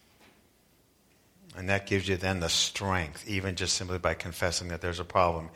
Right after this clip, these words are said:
and getting accountable, that you could, you could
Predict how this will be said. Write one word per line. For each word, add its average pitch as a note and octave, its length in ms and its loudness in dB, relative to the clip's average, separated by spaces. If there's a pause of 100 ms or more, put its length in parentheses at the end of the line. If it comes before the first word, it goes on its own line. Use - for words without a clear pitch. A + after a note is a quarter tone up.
(360)
and F#2 120 -8
getting F2+ 260 -2
accountable, F2 720 -2 (380)
that F2 160 -8
you F#2 140 -6
could, F2 280 -4 (120)
you F#2+ 180 -6
could F2 340 -8